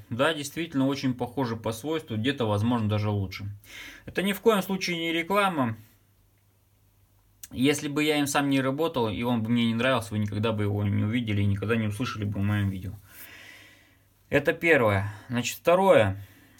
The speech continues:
Э, почему покупаю в Н Г К маркете? Сколько я живу в Сибири, мне удобно. То есть, э,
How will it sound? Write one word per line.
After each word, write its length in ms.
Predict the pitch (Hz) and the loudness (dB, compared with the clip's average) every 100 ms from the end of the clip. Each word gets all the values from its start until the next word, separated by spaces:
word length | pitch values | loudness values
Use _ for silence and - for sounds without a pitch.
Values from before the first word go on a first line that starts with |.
| - | -18
Э, 500 | 113 110 110 107 104 101 | -10 -8 -6 -6 -6 -4
почему 680 | 127 131 185 214 180 104 - - _ _ - | -4 0 2 2 2 0 -4 -18 _ _ -2
покупаю 640 | 139 139 143 175 165 135 | -2 -2 2 6 6 6
в 60 | 123 | 4
Н 120 | 131 | 4
Г 120 | 135 | 2
К 180 | 143 143 | 2 2
маркете? 560 | 139 120 - - 104 - - | 4 2 -2 -10 -8 -8 -4
Сколько 300 | 170 170 180 | -2 0 2
я 160 | 185 | 2
живу 180 | 175 185 | 2 -2
в 80 | - | -2
Сибири, 400 | 185 175 214 151 | -4 -2 2 4
мне 180 | 143 160 | 2 2
удобно. 540 | 143 117 101 98 95 - _ | 2 2 2 0 -4 -14 _
То 140 | - 101 | -6 -4
есть, 200 | 98 - | -4 -2
э, 560 | 104 104 101 101 104 | 0 2 0 0 -4